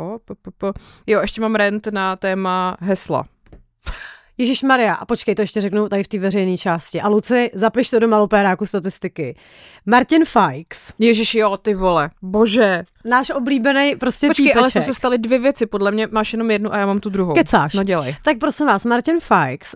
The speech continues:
Speaker 2: eh, se zaplatil pra-,
Speaker 1: Jo.
Speaker 2: placenou reklamu na Instagramu, kde stojí před tím svým obchodem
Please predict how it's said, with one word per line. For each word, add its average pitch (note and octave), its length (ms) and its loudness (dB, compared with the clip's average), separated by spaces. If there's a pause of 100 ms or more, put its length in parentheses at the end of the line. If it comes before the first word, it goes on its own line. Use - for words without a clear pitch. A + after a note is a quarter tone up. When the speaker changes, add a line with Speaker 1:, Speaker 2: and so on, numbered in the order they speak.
Speaker 2:
eh, A3+ 300 2
se C4 120 -4
zaplatil D4+ 640 2
pra-, B3+ 220 -2
Speaker 1:
Jo. F3+ 100 0
Speaker 2:
placenou C#4+ 360 2
reklamu C#4 300 2
na C#4 100 0
Instagramu, A#3+ 720 2
kde A3 200 0
stojí B3 580 2
před - 240 0
tím D4+ 160 0
svým E4+ 200 0 (100)
obchodem B3+ 760 2